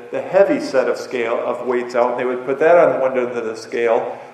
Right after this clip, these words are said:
so that the, the person they were buying from had to keep heaping grain until, until there was actually more there than what he was paying for. But if the merchant was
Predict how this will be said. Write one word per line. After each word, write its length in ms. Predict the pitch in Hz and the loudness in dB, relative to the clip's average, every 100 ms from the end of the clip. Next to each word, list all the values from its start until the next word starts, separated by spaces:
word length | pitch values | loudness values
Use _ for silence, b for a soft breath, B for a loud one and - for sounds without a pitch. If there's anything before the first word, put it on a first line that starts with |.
| - | -10
so 220 | - 143 | 4 6
that 260 | 139 139 139 | 6 4 4
the, 500 | 131 120 - - - | 6 6 2 -4 -2
the 80 | 135 | 0
person 300 | 135 175 175 | 2 2 2
they 80 | 151 | 4
were 160 | 143 - | 6 6
buying 340 | 143 170 - | 6 6 2
from 160 | - 117 | 2 2
had 180 | 131 131 | 2 2
to 100 | 123 | 0
keep 260 | - 156 - | -4 -8 -6
heaping 440 | 160 156 156 127 | -6 -4 -4 -2
grain 360 | 120 143 165 139 | 0 2 2 0
until, 640 | 117 143 131 120 - - - | -2 2 4 4 -2 -8 -8
until 240 | 139 151 | -2 2
there 120 | 143 | 6
was 120 | 139 143 | 6 4
actually 360 | 156 156 165 | 2 0 -4
more 440 | 139 139 214 254 - | -2 4 8 8 8
there 380 | 117 110 120 - | 4 4 0 -2
than 160 | 123 | -4
what 120 | 131 135 | -4 -2
he 80 | |
was 140 | 131 - | -4 -6
paying 360 | 156 165 160 | -8 -8 -10
for. 380 | - 110 - - - - - _ _ _ _ _ _ - | -10 -6 -6 -8 -14 -20 -20 _ _ _ _ _ _ -2
But 100 | 147 | 2
if 160 | 160 | 2
the 80 | 160 | 2
merchant 500 | 147 175 175 170 - | 4 4 2 -2 -2
was 460 | 139 131 - - | 0 0 -2 -10